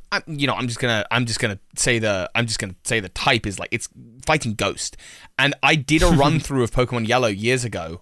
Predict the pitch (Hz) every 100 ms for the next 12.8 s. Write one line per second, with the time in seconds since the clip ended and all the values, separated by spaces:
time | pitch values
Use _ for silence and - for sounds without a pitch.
0 | _ 131 127 117 123 120 131 123 107 143
1 | 139 - 117 - 123 120 120 113 90 85
2 | - 98 90 107 101 110 104 95 95 120
3 | 113 98 80 - - - - - 135 139
4 | 151 123 117 107 - 202 135 107 110 127
5 | 156 156 156 131 120 107 - 101 104 -
6 | 117 113 113 - 117 110 101 - 107 -
7 | 135 156 147 123 - - 131 131 127 -
8 | _ _ _ - - 135 - - - -
9 | - _ _ _ _ _ _ _ _ _
10 | _ 160 175 185 113 - - 165 196 185
11 | 160 151 147 143 139 147 127 123 135 131
12 | 127 127 - 127 135 117 135 143